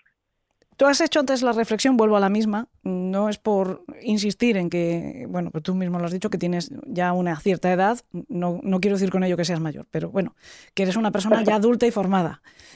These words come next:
Speaker 1: Eh, es que parece que me quisiera yo volver una y otra vez a, a eso, y no es eso, simplemente es que, eh, esa reflexión que tú has hecho de ya, de alguna forma, mi personalidad, mi carácter,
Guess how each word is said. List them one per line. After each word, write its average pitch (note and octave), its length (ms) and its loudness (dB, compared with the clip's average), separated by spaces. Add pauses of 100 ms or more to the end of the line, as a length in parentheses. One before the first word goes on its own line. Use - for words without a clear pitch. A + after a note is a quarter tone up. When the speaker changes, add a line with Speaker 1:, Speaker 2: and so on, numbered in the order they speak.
(140)
Speaker 1:
Eh, F#3+ 420 0
es F#3+ 60 0
que G#3+ 140 0
parece G3+ 320 0
que G#3+ 120 2
me G3 220 -2
quisiera G3 480 2
yo G3 420 2
volver G#3 460 2
una G#3 260 0
y G3 60 0
otra G3+ 140 0
vez G3 180 0
a, F#3 240 2
a G#3 160 2
eso, B3+ 160 2
y F#3+ 80 2
no G#3+ 120 2
es B3 120 2
eso, E3+ 240 0
simplemente A3 460 0
es A#3+ 80 2
que, G3+ 260 -2 (580)
eh, G3+ 340 2
esa A#3+ 180 2
reflexión A#3+ 400 0
que A3+ 80 -2
tú G#3+ 80 0
has G3 100 -2
hecho G#3+ 220 -2
de F3 160 0 (340)
ya, G#3+ 380 2 (240)
de G3 140 0
alguna G#3+ 420 0
forma, A#3 400 0
mi A3 160 0
personalidad, G3 720 0
mi G3+ 120 -4
carácter, G3+ 520 -2